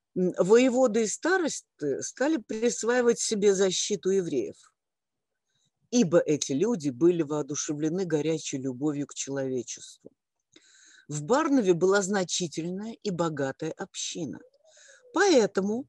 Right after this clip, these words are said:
было великой заслугой перед Богом оказывать защиту столь многим и притом богатым людям. И вот двое старост, староста Тлустский и староста Старобарновский, одновременно приблизились к городу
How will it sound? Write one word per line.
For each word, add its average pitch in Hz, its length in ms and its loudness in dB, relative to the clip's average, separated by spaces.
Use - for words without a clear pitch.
было 170 300 6
великой 202 440 -2
заслугой 220 680 2
перед 135 340 -6
Богом 123 540 -4
оказывать 165 580 -2
защиту 185 520 -2
столь 143 280 0
многим 120 540 -6
и 190 100 -2
притом 147 420 0
богатым 165 500 -2
людям. 117 380 -4
И 370 100 4
вот 392 220 4
двое 269 300 4
старост, 139 560 -4
староста 175 640 0
Тлустский 220 680 -2
и 170 100 -4
староста 156 580 -2
Старобарновский, 143 1040 -2
одновременно 247 880 4
приблизились 165 760 0
к 131 40 -12
городу 143 480 0